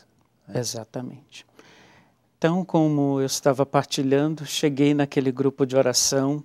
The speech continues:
Speaker 2: fui bem acolhido,
Speaker 1: Aham.
Speaker 2: fiquei entusiasmado com aquela alegria diferente daqueles jovens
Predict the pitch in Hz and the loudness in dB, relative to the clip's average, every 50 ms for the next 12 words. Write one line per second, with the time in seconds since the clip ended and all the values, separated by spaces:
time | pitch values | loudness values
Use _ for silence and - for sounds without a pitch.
0 | _ _ _ _ _ - - - - - - - - - - - - _ _ _ | _ _ _ _ _ -20 -20 -20 -20 -20 -20 -20 -20 -20 -20 -20 -20 _ _ _
1 | - - - - 190 190 180 180 180 147 123 147 147 147 156 151 147 143 - - | -14 -10 0 6 10 10 10 10 8 6 8 8 8 8 6 2 2 0 0 0
2 | 139 123 123 123 131 139 135 131 143 143 147 151 - - - _ _ _ - 107 | 0 0 0 -2 -2 -2 -2 -2 -2 -4 -4 -4 -8 -16 -20 _ _ _ -14 -14
3 | 95 85 85 101 101 110 117 120 127 139 - _ - - - - _ _ _ _ | -14 -14 -16 -18 -18 -18 -16 -16 -16 -16 -18 _ -20 -20 -20 -20 _ _ _ _
4 | _ _ - - - - 165 165 - - 151 151 160 160 156 151 143 151 151 175 | _ _ -16 -6 -2 -2 -2 0 0 2 2 4 4 2 0 0 0 0 0 0
5 | 175 - 160 147 131 120 139 147 139 131 117 123 131 135 131 139 143 151 151 139 | 2 2 2 2 4 4 6 6 6 6 4 0 2 4 4 6 4 4 2 0
6 | 131 131 127 127 - - 147 135 - - 156 147 143 143 139 135 135 127 123 131 | -2 -2 -2 -2 2 2 2 2 4 4 4 6 6 6 4 4 2 2 2 0
7 | 135 143 147 131 127 127 - - 139 127 - 127 131 147 143 - 135 127 127 - | 2 2 0 0 -4 -6 -4 -2 -2 0 0 0 -2 -2 -2 -4 -4 -4 -4 -2
8 | - 131 123 123 110 - 131 127 127 139 139 143 180 185 196 - - - - - | -2 -4 -4 -4 -4 -2 -2 0 0 0 -2 -4 -6 -8 -6 -4 -4 -4 -4 -6